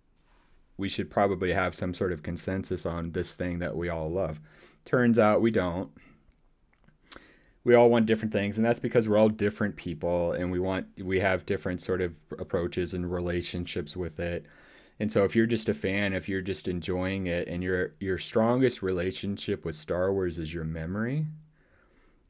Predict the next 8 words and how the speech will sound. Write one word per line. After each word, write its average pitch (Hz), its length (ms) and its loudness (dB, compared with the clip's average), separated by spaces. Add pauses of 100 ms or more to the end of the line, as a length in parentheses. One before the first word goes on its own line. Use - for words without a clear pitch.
of 85 220 -4
the 85 60 -6
Skyview 90 560 -2
Drive-In 90 800 -4
or 85 220 -4
the 82 80 -6
Crossroads 87 600 -4
Theater 87 560 -4